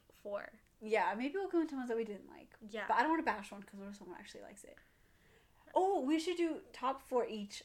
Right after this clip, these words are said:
Speaker 2: and what we would recommend.
Speaker 1: Okay.
Speaker 2: Okay, that's good, that's good. <laughs>
Speaker 1: Okay.
Speaker 2: Do you wanna go first?
Speaker 1: I'll go first.
Speaker 2: Okay, okay.
Speaker 1: Okay. So I'm gonna start with, like, how I did it was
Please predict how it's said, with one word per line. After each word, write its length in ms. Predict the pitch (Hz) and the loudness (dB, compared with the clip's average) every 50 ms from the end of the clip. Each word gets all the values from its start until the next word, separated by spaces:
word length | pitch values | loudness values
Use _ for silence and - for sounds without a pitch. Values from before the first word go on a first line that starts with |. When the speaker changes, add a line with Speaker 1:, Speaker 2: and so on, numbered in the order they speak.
| - - | -4 -2
Speaker 2:
and 140 | 226 233 | 0 2
what 120 | 233 214 - | 2 2 2
we 60 | 240 | 2
would 100 | 240 202 | 0 0
recommend. 640 | 208 208 214 220 196 190 180 165 170 170 185 185 - _ - | -2 -4 -4 -6 -8 -6 -8 -8 -10 -10 -14 -16 -16 _ 0
Speaker 1:
Okay. 520 | 285 254 262 - - 226 214 202 196 202 - - | 0 0 0 2 2 2 2 2 0 -2 -2 -2
Speaker 2:
Okay, 200 | 240 262 262 247 | 2 4 6 6
that's 180 | 254 285 285 | 6 4 2
good, 200 | 370 269 226 214 | 4 4 6 10
that's 160 | 220 226 226 330 | 10 8 8 6
good. 100 | 240 247 | 2 4
<laughs> 160 | 302 - - | 6 8 8
Speaker 1:
Okay. 200 | 302 240 214 208 | 8 8 6 4
Speaker 2:
Do 60 | 311 | 6
you 60 | 320 | 6
wanna 160 | 285 294 311 | 6 6 6
go 80 | 339 339 | 2 2
first? 280 | - 349 381 403 - 240 | 2 4 2 4 8 8
Speaker 1:
I'll 220 | 254 269 277 277 | 8 8 8 4
go 160 | 254 240 269 | 2 -2 -6
first. 260 | - - 254 269 269 | 0 2 2 4 4
Speaker 2:
Okay, 100 | 262 220 214 | 4 2 2
okay. 200 | 220 220 233 254 | 0 -2 -4 -4
Speaker 1:
Okay. 300 | 254 - 269 208 185 190 - - - - - - - - | -4 -2 -2 -4 -2 -4 -8 -12 -12 -16 -18 -18 -16 -10
So 400 | - - 285 269 269 269 254 - | 0 2 2 4 4 2 0 0
I'm 180 | - 240 254 262 | 0 0 0 2
gonna 200 | 302 311 359 381 | 0 0 0 -2
start 440 | - - - 285 269 277 277 - - | -4 -2 -2 0 0 0 -2 -4 -4
with, 140 | 254 240 - - - - - - | -8 -10 -10 -14 -20 -20 -10 -6
like, 380 | 233 220 208 196 - - - - _ _ _ _ _ _ _ _ _ - | -4 -4 -4 -4 -6 -14 -20 -20 _ _ _ _ _ _ _ _ _ -6
how 200 | - - 240 240 | -2 -2 0 0
I 140 | 233 233 | 0 0
did 180 | 233 240 254 262 | 0 -2 -2 -2
it 100 | 262 240 | -2 -2
was 240 | 220 208 208 - | -4 -6 -8 -8